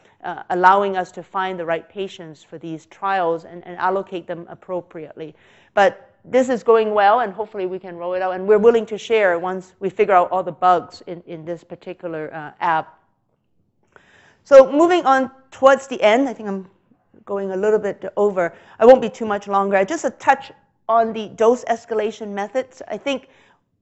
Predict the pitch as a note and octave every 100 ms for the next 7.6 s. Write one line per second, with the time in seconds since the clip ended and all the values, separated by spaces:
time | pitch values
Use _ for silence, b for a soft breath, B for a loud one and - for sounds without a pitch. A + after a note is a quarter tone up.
0 | _ - G#3 E4+ - A#3+ A#3+ C#4 D4+ C4+
1 | A#3 A3+ G#3+ G#3+ G#3 G3+ G#3+ G#3+ G#3+ G#3
2 | G3+ G3 G3 G#3 G3+ F#3+ F#3+ F#3+ F#3+ A3
3 | G#3+ - G#3 - F#3+ - G#3+ G#3 - F#3+
4 | F3+ F#3 G#3 G3+ G3 G3 F#3+ E3+ F#3 G3
5 | B3 C#4+ B3+ - G3+ G3 G3 G3 b b
6 | b G#3 G#3 C4 D4 A3 B3 B3 A#3+ G#3
7 | G3+ F#3+ F#3+ - A3